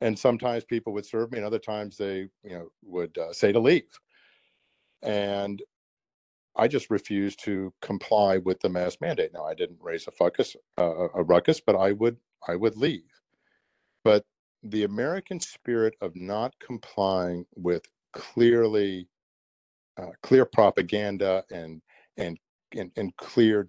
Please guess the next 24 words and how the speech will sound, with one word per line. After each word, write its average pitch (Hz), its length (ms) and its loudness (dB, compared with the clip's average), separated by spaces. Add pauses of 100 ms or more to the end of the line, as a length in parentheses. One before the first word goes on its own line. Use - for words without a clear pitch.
(200)
you 110 100 -14
know, - 60 -16 (1000)
control 107 580 2
methods, 82 520 -14 (500)
which 101 180 -6
is 101 160 -8
what 101 220 0
this 110 240 -4
is. 80 320 -8 (460)
That's, 170 360 4 (440)
that's - 420 -2
what 139 240 2
is 101 280 -8
necessary, 92 920 -8 (400)
is 104 260 0 (360)
people 160 420 0
just - 260 -2
standing 123 420 0
up 101 160 0
and 92 100 -2
saying, 98 320 0
"No, 90 440 -4 (340)
I'm 92 220 -2
not 95 240 0